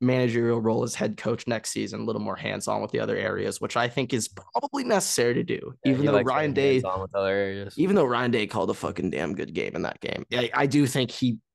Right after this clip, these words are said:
Speaker 1: it probably would be better off him having a more involved role with other aspects of the team, because I think, I think we saw that this year with the defense, him not having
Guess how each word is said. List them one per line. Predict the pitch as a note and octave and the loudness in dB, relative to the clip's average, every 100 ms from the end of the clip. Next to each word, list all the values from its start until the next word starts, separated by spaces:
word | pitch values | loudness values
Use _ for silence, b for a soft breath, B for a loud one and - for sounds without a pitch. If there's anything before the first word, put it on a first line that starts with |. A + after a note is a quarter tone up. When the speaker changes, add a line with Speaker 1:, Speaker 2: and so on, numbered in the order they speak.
| - | -8
Speaker 1:
it | - | -8
probably | - - C3+ B2+ A#2 | -6 -2 2 2 4
would | D3 G#3+ | 2 2
be | - | 0
better | A2+ G2+ G#2+ F2 | 0 0 0 -2
off | D2 - | -4 -4
him | A#2 A2+ A2+ - _ _ _ _ _ _ - - _ _ - | -2 0 0 -2 _ _ _ _ _ _ -20 -20 _ _ -10
having | - C#3 C#3+ C#3+ | -2 0 4 4
a | C3+ | 6
more | B2+ B2 B2+ A2+ G#2 _ _ _ _ _ _ _ _ _ _ _ | 6 4 2 0 -4 _ _ _ _ _ _ _ _ _ _ _
involved | D3+ D3+ C#3 D3 B2+ | 4 6 6 4 4
role | G#2+ B2 B2+ | 2 2 2
with | C3+ | 0
other | A#2+ A#2 | 0 0
aspects | - - - - - | 0 -2 -4 -6 -4
of | - | -8
the | |
team, | - - - - | -6 -8 -10 -10
because | A#2 - B2 - D2+ | -6 -4 -4 -8 -4
I | G#2+ | -4
think, | - C3 C3 | -2 -4 -2
I | A#2+ | -2
think | A#2+ D#3+ | 0 0
we | C#3+ | 0
saw | C3 - C#3 | 2 4 4
that | A#2+ A2 | 4 2
this | B2 A#2 - | 0 0 2
year | B2 | 0
with | A2+ | 0
the | A2 | 0
defense, | A#2+ C3 A#2+ B2 | 2 2 0 -2
him | - B2 A#2 | 0 2 4
not | A#3+ G#2+ | 4 2
having | F2+ G#2+ A2 | -2 -2 -4